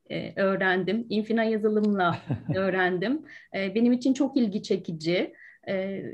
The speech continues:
Speaker 1: başka neler yapıyorsunuz Infina yazılımda? Başka ne tip hizmetler sunuyorsunuz? Bizi biraz aydınlatabilir misiniz?
Speaker 2: Tabii ki. Öncelikle herkese merhaba.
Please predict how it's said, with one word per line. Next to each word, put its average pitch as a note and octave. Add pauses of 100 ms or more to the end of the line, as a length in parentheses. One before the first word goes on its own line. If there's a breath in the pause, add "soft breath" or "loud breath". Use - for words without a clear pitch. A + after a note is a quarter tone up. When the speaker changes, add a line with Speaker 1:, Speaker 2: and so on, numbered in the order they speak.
Speaker 1:
başka B3
neler C#4+
yapıyorsunuz A#3+
Infina A3
yazılımda? G3
Başka G#3
ne A#3
tip A#3+
hizmetler G3+
sunuyorsunuz? F3+
Bizi G3+
biraz G#3
aydınlatabilir G#3
misiniz? G#3
Speaker 2:
Tabii A#2+
ki. F#3+
Öncelikle C#3+
herkese C#3+
merhaba. D3